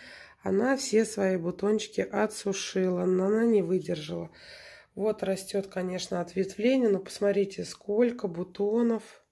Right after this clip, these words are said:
должно было быть. Не ожидала я, что она так быстро прям просохнет и отреагирует на эту сухость. Посмотрите, какой цветонос. Потому что, в принципе, у нее влагоемкий грунт,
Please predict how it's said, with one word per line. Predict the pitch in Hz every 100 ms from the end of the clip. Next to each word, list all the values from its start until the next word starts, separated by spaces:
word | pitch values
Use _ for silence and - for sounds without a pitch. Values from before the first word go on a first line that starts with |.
| _ _ _ - - - _ -
должно | 180 180 165 202 214
было | 180 190 190 180
быть. | 156 185 180 - - - _
Не | 196 196
ожидала | 202 190 190 214 196
я, | 190 185 180
что | - 185
она | 185 185
так | 185 165
быстро | 185 202 - 185
прям | - 185 180 - - - - - _ -
просохнет | 202 196 - 269 285 269 220 190
и |
отреагирует | 185 185 185 196 190 196 190 185 180
на | 180 175
эту | 175 175
сухость. | - 247 247 254 214 -
Посмотрите, | - 196 190 190 -
какой | 180 - 175
цветонос. | - 175 180 180 180 170 - - - - - - - - -
Потому | 202 - 202 214 254
что, | 254 214
в |
принципе, | - 220 233 - 202
у | 196
нее | 202 202 196
влагоемкий | 175 185 202 214 214 196 196 185
грунт, | 175 208 254 330 330